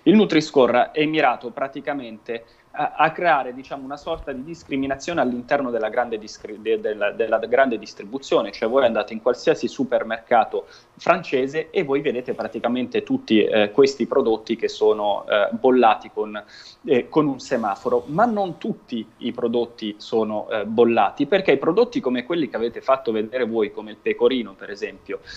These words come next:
eh, quei prodotti invece l'etichettatura non ce l'hanno, cioè praticamente c'è una discriminazione tra quelli che sono stati giudicati e che quindi, diciamo, il consumatore,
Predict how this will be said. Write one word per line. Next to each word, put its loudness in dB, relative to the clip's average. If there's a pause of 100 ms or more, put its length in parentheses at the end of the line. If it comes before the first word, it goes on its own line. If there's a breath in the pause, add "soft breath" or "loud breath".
(280 loud breath)
eh, 6
quei 4
prodotti -2
invece 0
l'etichettatura -4
non -4
ce -8
l'hanno, 2
cioè 2
praticamente -4
c'è -4
una 0
discriminazione -4
tra 0
quelli 2 (360 soft breath)
che 0
sono -4
stati 0
giudicati -6
e -10
che -10
quindi, -4
diciamo, -2
il -8
consumatore, 0